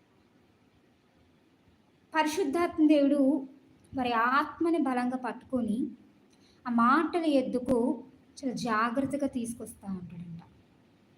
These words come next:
మరి కొందరు తప్పిపోతూ ఉంటారు, అంటే ఆ మార్గంలో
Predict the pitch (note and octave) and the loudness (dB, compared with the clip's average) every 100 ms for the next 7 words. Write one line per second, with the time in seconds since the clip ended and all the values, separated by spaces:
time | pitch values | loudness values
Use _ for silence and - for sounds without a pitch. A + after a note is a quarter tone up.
0 | _ _ _ _ _ _ _ _ _ _ | _ _ _ _ _ _ _ _ _ _
1 | _ _ _ _ _ _ _ _ _ - | _ _ _ _ _ _ _ _ _ -20
2 | _ - C#4 C#4+ D4+ C4+ C#4 C#4+ D4+ - | _ 0 2 2 4 6 6 4 2 0
3 | - - _ _ F4 D4+ F4 E4+ D#4 C4+ | -6 -18 _ _ -4 -2 -2 -2 -2 -2
4 | G#3+ F#3+ F#3+ F#3+ - - - _ _ _ | -2 -4 -6 -12 -14 -18 -18 _ _ _
5 | _ _ - - C4+ B3+ C4+ C4 B3+ A#3+ | _ _ -18 -4 0 2 0 0 -2 0
6 | A#3+ B3+ D4 D4+ D4+ B3 - - | 0 0 6 8 10 8 4 0